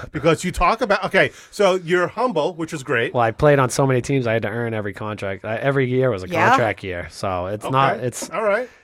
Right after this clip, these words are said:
Speaker 1: the only time I, w-, I was ever wanted and got more than two years was when I s-,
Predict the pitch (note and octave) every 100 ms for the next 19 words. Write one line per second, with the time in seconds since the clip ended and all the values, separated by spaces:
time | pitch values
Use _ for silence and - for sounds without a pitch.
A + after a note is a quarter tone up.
0 | _ B2+ D3+ C#3+ D3+ D3 C3 B2 B2 A2+
1 | A2+ A2 A#2+ A#2 A2+ A#2 B2+ B2 G#2+ G2+
2 | G#2+ G#2 A2+ A2 G#2 A2 - B2 A2 A#2+
3 | A2+ G#2 F#2+ G2 - G#2 G2 F#2+ -